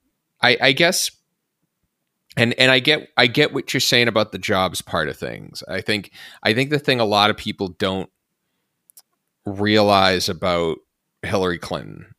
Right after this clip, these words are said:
and I voted, Hillary Clinton was actually the first Democrat I ever voted for in, in a feder-, in a presidential election.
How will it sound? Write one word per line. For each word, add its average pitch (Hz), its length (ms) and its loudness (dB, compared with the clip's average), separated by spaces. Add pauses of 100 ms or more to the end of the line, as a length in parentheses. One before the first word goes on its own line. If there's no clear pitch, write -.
and 101 120 0
I 120 140 4
voted, 107 320 2
Hillary 123 320 2
Clinton 92 320 -4
was 85 120 -4
actually 90 260 -2
the 80 60 -8
first - 300 -4
Democrat 80 480 -2
I 71 60 0
ever 69 160 -8
voted 58 280 -8
for - 380 -10 (320)
in, 71 440 -8 (100)
in 92 160 0
a - 20 0
feder-, 92 300 2
in 101 260 0
a 92 60 -2
presidential 80 640 -2
election. - 440 -12